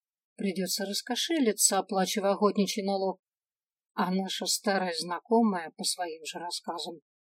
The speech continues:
не только оленя завалила, но ещё и мелкой дичи набила. Это наталкивало на мысль о северных территориях. Места там глухие и опасные. Если в самой чаще звери не бродят,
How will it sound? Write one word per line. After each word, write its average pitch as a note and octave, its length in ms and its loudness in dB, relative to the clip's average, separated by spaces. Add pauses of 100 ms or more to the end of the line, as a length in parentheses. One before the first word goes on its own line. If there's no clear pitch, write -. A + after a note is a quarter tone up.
не G3+ 180 12
только C4 400 8
оленя B3 420 8
завалила, F#3 760 2 (400)
но F#3 120 2
ещё F3+ 260 0
и F3+ 100 0
мелкой G3 360 0
дичи B3 340 0
набила. F3 520 -8 (800)
Это G3 220 -6
наталкивало A3 840 4
на G#3+ 140 6
мысль G3+ 340 4
о G#3+ 100 4
северных F#3 640 0
территориях. G3 760 -2 (640)
Места F#3 360 0
там F#3+ 180 0
глухие G3+ 720 0
и F3 60 -6
опасные. F#3+ 920 -2 (720)
Если A3 400 8
в - 80 -4
самой G#3 320 6
чаще F#3+ 520 -2
звери F3+ 480 -4
не F3 120 -8
бродят, G#3+ 460 2